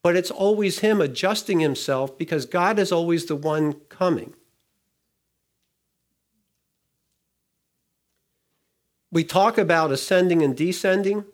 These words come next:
and there's, and I'm not, and, and I agree with that, and, and I, I get what we're saying when we say that, but primarily, it's not man ascending, it's God descending. He's coming to us.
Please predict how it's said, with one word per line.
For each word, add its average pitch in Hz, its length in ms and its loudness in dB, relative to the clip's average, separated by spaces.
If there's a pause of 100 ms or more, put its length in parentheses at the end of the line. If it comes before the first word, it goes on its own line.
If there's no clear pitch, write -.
(500)
and 131 280 -2
there's, 143 260 -2
and 139 300 -6
I'm 131 140 -2
not, 139 260 -2 (460)
and, 151 180 -8
and 131 160 -6
I 135 60 0
agree 135 300 0
with 170 160 0
that, 156 280 2
and, 120 200 -2
and 123 180 -4
I, 123 180 -6
I 131 80 -8
get 151 220 0
what 165 200 -6
we're 131 140 -6
saying 135 540 -2 (380)
when 135 140 0
we 139 100 0
say 214 320 0
that, 117 320 -4 (240)
but 185 200 0
primarily, 185 1080 2 (520)
it's 147 240 -2
not 180 340 2
man 165 320 4
ascending, 156 640 0
it's - 200 -12
God 143 260 -2
descending. 101 540 -6 (2000)
He's 185 160 0
coming 165 380 2
to 156 120 -4
us. - 500 -10